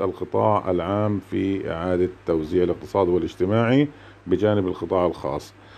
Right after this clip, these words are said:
فالدولة لما يكون عندها شفافية و، آه، تدعم ال-، الأفكار الديمقراطية بتكون هنا الأسباب حقيقية.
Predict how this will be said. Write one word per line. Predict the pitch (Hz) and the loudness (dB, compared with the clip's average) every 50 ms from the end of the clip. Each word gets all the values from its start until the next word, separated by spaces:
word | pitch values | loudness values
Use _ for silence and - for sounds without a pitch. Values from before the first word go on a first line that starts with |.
| - - - | -20 -20 -20
فالدولة | - - - 107 107 104 104 104 104 95 95 90 90 98 113 113 107 104 101 98 104 104 107 104 104 98 | -10 -2 2 4 6 6 6 4 2 0 -2 -2 2 6 6 6 6 6 2 2 2 2 2 2 0 0
لما | - 92 101 101 98 92 | 0 0 0 2 0 0
يكون | - - 107 | 0 0 -2
عندها | 98 95 87 | 0 0 -2
شفافية | 85 - 92 85 85 - - - 117 117 117 117 113 113 113 113 113 113 | -2 -2 -2 -4 -4 -4 -2 2 2 4 6 6 6 6 6 4 2 2
و، | - - 90 87 87 85 85 85 85 82 82 82 82 82 82 82 82 82 82 82 76 - - - - - - - - - - - - - - - - - - - - - | 0 0 0 0 2 2 2 0 0 0 -2 -2 -2 -4 -4 -4 -4 -4 -4 -6 -6 -8 -10 -14 -16 -18 -20 -20 -20 -20 -20 -20 -20 -20 -20 -20 -20 -20 -20 -20 -14 -8
آه، | - 80 82 85 82 82 80 82 78 76 - - - - - - - - - - - - - - - - - - - - - - - 98 | -6 -4 -2 0 0 0 0 0 -2 -2 -4 -6 -10 -14 -16 -20 -20 -20 -20 -20 -20 -20 -20 -20 -20 -20 -20 -20 -20 -20 -12 -8 -4 0
تدعم | - 123 104 104 92 98 104 98 95 92 - - | 2 2 4 4 4 4 4 2 2 0 -2 -2
ال-، | 87 87 90 90 85 85 82 82 82 85 82 85 | 0 0 2 2 0 0 0 0 0 0 0 -2
الأفكار | 90 87 - - 110 113 110 104 95 | -2 -4 -2 2 4 6 6 6 6
الديمقراطية | 87 80 85 95 92 90 - - 92 95 92 - 110 107 107 110 110 117 120 - - - - - - - - - - - - - | 4 2 0 0 0 0 -2 -2 -2 -2 0 0 0 2 4 6 4 4 4 0 -8 -20 -20 -20 -20 -20 -20 -20 -20 -20 -18 -14
بتكون | 95 90 85 90 101 98 98 95 92 - - 110 110 104 92 85 | -12 -8 -2 0 4 4 4 4 2 0 0 2 2 2 2 2
هنا | 104 104 101 95 | 2 2 2 2
الأسباب | 92 92 85 87 - - - 98 95 95 92 80 - | 2 2 0 -2 -4 -4 0 2 4 4 2 2 -2
حقيقية. | - 98 85 85 80 - - - 78 71 67 | -4 -6 -6 -6 -6 -8 -8 -8 -8 -8 -10